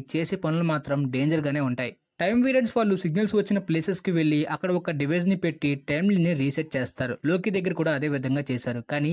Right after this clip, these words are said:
ఈ క్రిమినల్ దగ్గర ఆ విధంగా టూ టైమ్స్ ఫెయిల్ అయింది. మళ్ళీ ఈసారి కూడా ఆ డివైస్‌ని ఈ క్రిమినల్ యాక్టివేట్ చేయనివ్వడు, అంటే టైమ్‌లైన్ని రీసెట్ చేయనివ్వడు. So ఆ విధంగా టైమ్‌లైన్‌లోని చేంజెస్, అదే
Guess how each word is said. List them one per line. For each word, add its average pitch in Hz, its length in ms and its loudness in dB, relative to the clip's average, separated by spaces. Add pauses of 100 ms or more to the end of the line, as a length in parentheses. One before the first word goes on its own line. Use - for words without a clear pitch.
(100)
ఈ 175 140 0
క్రిమినల్ 196 400 2
దగ్గర 196 240 2 (260)
ఆ 143 120 0
విధంగా 190 400 0 (180)
టూ 185 180 2
టైమ్స్ 190 320 0
ఫెయిల్ 143 240 -2
అయింది. 143 320 0
మళ్ళీ 151 280 0 (100)
ఈసారి 208 300 0
కూడా 175 280 2 (180)
ఆ 160 160 -4
డివైస్‌ని 156 520 0 (200)
ఈ 208 140 0
క్రిమినల్ 202 480 2
యాక్టివేట్ 165 480 -2
చేయనివ్వడు, 131 500 -2
అంటే 147 280 -2
టైమ్‌లైన్ని 175 500 0
రీసెట్ 147 380 -2
చేయనివ్వడు. 120 500 -2
So 185 240 -2
ఆ 143 100 0
విధంగా 202 400 0 (100)
టైమ్‌లైన్‌లోని 175 680 0 (160)
చేంజెస్, 170 500 0
అదే 151 200 -2